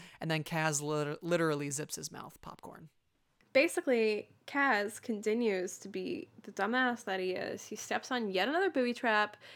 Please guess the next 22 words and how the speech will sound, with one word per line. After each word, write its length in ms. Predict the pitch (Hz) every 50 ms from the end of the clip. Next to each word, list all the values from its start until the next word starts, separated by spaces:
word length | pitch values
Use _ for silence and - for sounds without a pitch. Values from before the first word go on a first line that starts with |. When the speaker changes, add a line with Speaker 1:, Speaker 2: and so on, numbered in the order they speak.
| - - - - _ -
Speaker 1:
Damn 380 | 233 214 208 202 196 196 196 196
Speaker 2:
and 20 |
Speaker 1:
it, 40 | 196
Kaz. 460 | 147 147 147 151 - - - - -
Speaker 2:
s-, 200 | 233 - - - -
looks 160 | 254 254 -
like 100 | 349 320
this 220 | - 330 285 - - -
drill 380 | - 180 156 160 160 170 180 214
comes 340 | 214 - - 220 226 220 -
out 160 | - 190 185
of 120 | 196 202 202
the 60 | 208
ground, 540 | 202 - - - 160 170 170 175 190 208 -
starts 300 | - - 190 - - -
spinning 460 | - - - - 180 175 175 190 208 214 226
while 220 | 202 196 180 170 -
it's, 120 | - -
like, 140 | - - -
centrifugal 720 | - - - 190 196 - 214 202 - - 196 185 196 190
force. 400 | 196 - - 165 170 202 185 156
Speaker 1:
Oof. 180 | 151 143 - -